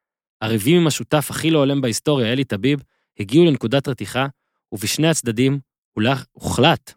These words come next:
על הליך במבי. ביי מי ביי יו. כעיקרון, טביב והראל היו צריכים לשלשל מעטפה ובה סכום.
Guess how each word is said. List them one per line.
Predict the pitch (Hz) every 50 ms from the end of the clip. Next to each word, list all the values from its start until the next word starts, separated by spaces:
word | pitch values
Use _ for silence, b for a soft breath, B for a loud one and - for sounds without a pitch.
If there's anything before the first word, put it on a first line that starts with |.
| _ _ _ -
על | 107 101
הליך | 98 107 131 120 - -
במבי. | 95 107 104 98 90 92 90 _ _ _ _ _ _ _ _ _ _ -
ביי | 104 92 123 139 160
מי | 160 139 123 120
ביי | 110 127 139 143 156
יו. | 160 143 113 - _ _ _ _ _ _ _ _ _ _
כעיקרון, | - 131 117 - - 127 117 156 180 175
טביב | 151 - 131 113 135 151 139
והראל | 135 139 139 147 160 151
היו | 139 123
צריכים | - - - - 170 165
לשלשל | 151 139 - 123 113 - - 156 156
מעטפה | 156 143 120 - 110 - - 147 151
ובה | 143 110 120
סכום. | 113 - - - - 107 92